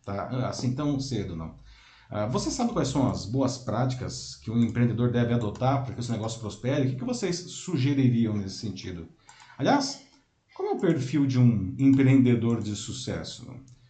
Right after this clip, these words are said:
E quais são os erros mais comuns que os brasileiros cometem nesse tema, né? E por fim, como transformar uma boa ideia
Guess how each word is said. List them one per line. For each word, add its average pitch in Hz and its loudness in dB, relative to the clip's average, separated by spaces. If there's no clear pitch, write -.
E - -16
quais 330 2
são 247 6
os 156 0
erros 165 2
mais 170 0
comuns - 2
que 170 -4
os 147 0
brasileiros 127 0
cometem 135 2
nesse 110 0
tema, 87 -6
né? 87 -6
E 107 -6
por 196 -2
fim, 208 -2
como 233 2
transformar 190 2
uma 139 4
boa 233 2
ideia 120 0